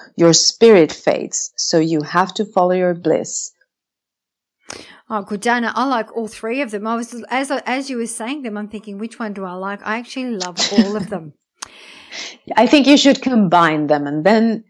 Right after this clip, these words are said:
Speaker 1: everything will be just fine. <laughs>
Speaker 2: Beautiful. Thank you so much for your time and your energy. Now, how could our listeners find you?
Speaker 1: They can, um, look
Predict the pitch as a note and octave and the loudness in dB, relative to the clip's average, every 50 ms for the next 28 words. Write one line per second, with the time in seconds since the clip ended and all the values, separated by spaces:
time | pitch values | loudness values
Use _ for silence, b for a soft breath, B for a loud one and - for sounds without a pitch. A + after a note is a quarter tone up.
0 | _ - G3+ G3 G3+ G3+ - G3 F3+ E3+ E3+ E3+ E3 D#3 D#3+ E3+ D#3+ D3+ - - | _ -4 -2 -2 -2 -2 -2 -2 -4 -4 -4 -4 -4 -2 0 0 -2 0 0 2
1 | - F3+ F3 F#3+ - - - - - - - F3 E3 F3+ F3+ G#3+ C4 B3 - - | 4 4 4 4 2 -4 -8 -12 -16 -2 0 0 2 2 4 4 4 4 4 0
2 | B3 - - - A3+ - B3+ G#3+ G#3 - G#3+ G#3 G3+ G3+ G3+ G3+ - A3 G#3 _ | 0 0 0 -6 -8 -6 -8 -10 -10 -10 -10 -8 -6 -6 -8 -8 -10 -14 -18 _
3 | - G3 F#3 G3 A3 A3+ _ _ A#3+ A#3 B3 B3 A#3+ - E4+ D#4 - - - - | -12 -12 -12 -12 -14 -18 _ _ -10 -6 -6 -6 -4 -4 -6 -6 -6 -8 -8 -4
4 | D4+ C4 B3+ C4+ C#4 D4 C#4 C#4 - - - C4 B3+ B3 A#3+ A#3+ A#3+ - - A3+ | -2 -2 -2 0 -2 -2 -4 -6 -8 -10 -10 -6 -4 -4 -4 -6 -8 -12 -8 -6
5 | G#3+ G#3+ G#3+ G#3+ A3 G#3 G3 F#3+ F#3+ F#3+ - - - - G#3+ G#3+ G#3+ G#3 G#3+ A#3 | -4 -4 -4 -4 -6 -6 -8 -8 -10 -10 -12 -12 -10 -8 -6 -6 -6 -6 -4 -4
6 | A3 G#3+ A3 G#3+ G#3+ A3 G3+ - - B3 C4+ D4 D4 - D#4+ D4 B3 A3+ A3+ A3 | -4 -2 -2 -2 -2 -4 -6 -10 -8 -6 -6 -6 -6 -6 -6 -4 -4 -4 -4 -4
7 | G#3 G#3 A3 A3 - - A3 G#3+ G#3 G#3 - - G3 F#3+ F#3+ G3 F#3+ - G3 F3+ | -4 -4 -6 -6 -6 -8 -8 -8 -8 -10 -10 -8 -8 -8 -8 -10 -10 -10 -12 -12
8 | F3+ F3+ E3+ - _ _ _ _ _ _ _ _ _ _ _ _ _ _ _ _ | -12 -14 -16 -20 _ _ _ _ _ _ _ _ _ _ _ _ _ _ _ _
9 | _ - - - _ _ _ - - _ _ _ _ _ _ _ _ _ _ G3 | _ -20 -20 -20 _ _ _ -20 -20 _ _ _ _ _ _ _ _ _ _ -8
10 | G#3+ G3 G3 G3+ G3+ - A3 G3+ G3 G3 F#3+ - - _ _ _ _ _ - E3 | -4 -4 -4 -4 -4 -4 -6 -4 -4 -4 -6 -8 -10 _ _ _ _ _ 0 2
11 | D#3+ E3 D#3+ D#3 D#3 D#3 E3 - - - - - F3+ G#3 B3+ B3 - - | 2 2 2 0 -2 -2 -4 -4 -6 -8 -6 -2 2 2 2 0 -2 -8